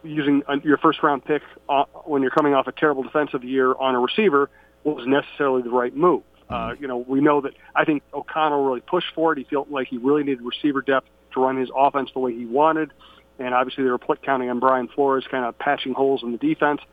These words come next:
Speaker 1: And frankly, the defense is better this year. And the two games they've won, they won on the strength of their defense. Uh, so that's not an unreasonable way to look at it.
Speaker 2: Mm-hmm.
Speaker 1: But, you know, Addison, Addison will have to play really well to justify being a first-round pick.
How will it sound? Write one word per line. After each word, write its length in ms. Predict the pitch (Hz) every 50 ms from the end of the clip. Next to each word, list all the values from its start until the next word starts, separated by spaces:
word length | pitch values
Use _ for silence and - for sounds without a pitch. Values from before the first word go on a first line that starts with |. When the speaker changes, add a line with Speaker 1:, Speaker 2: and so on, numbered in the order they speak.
| _ _ _ -
Speaker 1:
And 100 | 196 165 -
frankly, 360 | 202 208 185 - 185 180 175 _ _ _ _ _
the 60 | - 151
defense 300 | 165 165 - 160 143 -
is 120 | 143 151 160
better 280 | - 175 165 160 170
this 200 | 165 175 165 -
year. 200 | 180 175 196 202 - _ _ _ _ _ -
And 360 | 143 139 139 135 135 131 127
the 60 | -
two 140 | - - 160
games 240 | 147 160 156 151 139
they've 140 | 139 127 117
won, 300 | 117 135 143 151 165 165
they 100 | 135 131
won 280 | 127 131 143 147 143
on 100 | 135 131
the 60 | 123
strength 360 | - - - 139 139 147 - -
of 80 | 151
their 140 | 156 156 151
defense. 420 | 156 160 170 - 175 175 185 175 - - - _ - - - - _ _ -
Uh, 240 | 127 123 127 127 131 - - -
so 300 | 160 143 135 131 131 - _ _ -
that's 220 | 139 139 - -
not 220 | 147 143 147 147
an 80 | 143 139 135
unreasonable 680 | 139 147 143 139 131 143 147 - 151 147 135 131 127 131
way 160 | 131 131 131
to 80 | 123 120
look 240 | 123 143 151 -
at 160 | 180 170 175 180
it. 100 | 190 - _ - -
Speaker 2:
Mm-hmm. 220 | 78 73 80 80
Speaker 1:
But, 240 | 82 175 160 160 - _ _ _ _ _ _ _ -
you 60 | 214
know, 100 | 156 127
Addison, 400 | 160 180 214 285 - 208 202 175 - _ - - -
Addison 280 | 220 240 220 233 233
will 140 | 214 202 190
have 120 | 185 185
to 60 | - -
play 160 | - 190 185
really 240 | 170 170 175 165 151
well 240 | 151 160 160 160
to 60 | 147 131
justify 440 | 143 147 143 - - - 143 135
being 180 | 131 139 135 127
a 60 | 123
first-round 400 | - 127 117 - - 117 110 -
pick. 120 | - 104